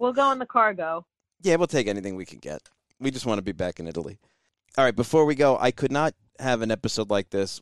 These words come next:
Speaker 2: without asking for this. So, Ro, would you sign us off for all of our listeners? A big goodbye as, uh, Rosella Rago, Alitalia stewardess.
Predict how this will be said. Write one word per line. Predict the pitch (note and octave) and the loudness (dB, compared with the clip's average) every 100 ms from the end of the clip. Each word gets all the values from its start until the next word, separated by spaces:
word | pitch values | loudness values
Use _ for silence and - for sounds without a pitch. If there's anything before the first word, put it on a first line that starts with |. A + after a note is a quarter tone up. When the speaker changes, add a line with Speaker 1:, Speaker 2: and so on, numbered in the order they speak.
| - | -14
Speaker 2:
without | G2+ G#2 F#2+ F#2+ | -8 -4 -2 -2
asking | F#2+ F#2+ - F#2 | -2 -4 -8 -14
for | - | -10
this. | F#2 F2+ | -6 -6
So, | - G2+ | -4 -6
Ro, | A2 B2+ B2 A2+ _ _ _ _ _ _ | 0 4 4 0 _ _ _ _ _ _
would | B2 - | -10 -6
you | F3+ G3+ - | -6 -6 -10
sign | - D3 C#3+ | -4 0 2
us | C#3 A#2+ | 2 2
off | G2 F2 - - _ _ _ _ _ _ _ | 0 0 -4 -20 _ _ _ _ _ _ _
for | - A2+ | -2 2
all | A2+ | 4
of | A#2 | 4
our | A2+ | 2
listeners? | G2+ - E2+ E2+ - _ _ - | 0 -6 -8 -10 -12 _ _ -16
A | |
big | G#2+ D3+ C#3+ | -2 0 4
goodbye | C#3+ A2+ A2 F#2+ F#2+ F#2 _ _ _ _ - | 2 4 4 4 2 -4 _ _ _ _ -8
as, | G#2 G2+ F#2+ F#2+ | -4 -2 -4 -6
uh, | F#2+ F#2+ F#2+ - _ _ _ | -2 0 -2 -4 _ _ _
Rosella | A2+ A2 A#2+ A#2 | -4 0 2 4
Rago, | A2+ A2 G#2+ G#2+ F#2+ _ _ | 4 2 4 0 0 _ _
Alitalia | A2 A2 - G#2+ G#2+ | -2 -2 -2 -2 -2
stewardess. | G2+ A2 A2 A#2 A#2 - | -2 -4 -2 -4 -8 -14